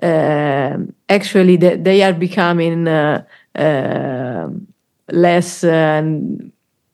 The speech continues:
every year, uh, because of course, uh, also music i-, is changing. Uh, so, um, there are no, no more needs to,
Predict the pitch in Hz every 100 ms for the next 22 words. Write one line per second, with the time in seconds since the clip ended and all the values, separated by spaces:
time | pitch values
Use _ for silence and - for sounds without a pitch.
0 | - 175 185 214 185 185 170 156 147 -
1 | - _ - 147 151 160 170 170 160 165
2 | 160 180 175 170 160 147 147 - 175 175
3 | - 165 190 185 151 - 147 151 156 147
4 | - 190 196 175 170 160 160 156 151 -
5 | - _ - 175 170 160 160 151 - -
6 | _ - 147 143 95 127 92 90 85 -
7 | - _ _ _ - 180 190 202 196 196
8 | 190 185 196 190 180 175 180 170 170 -
9 | 170 156 156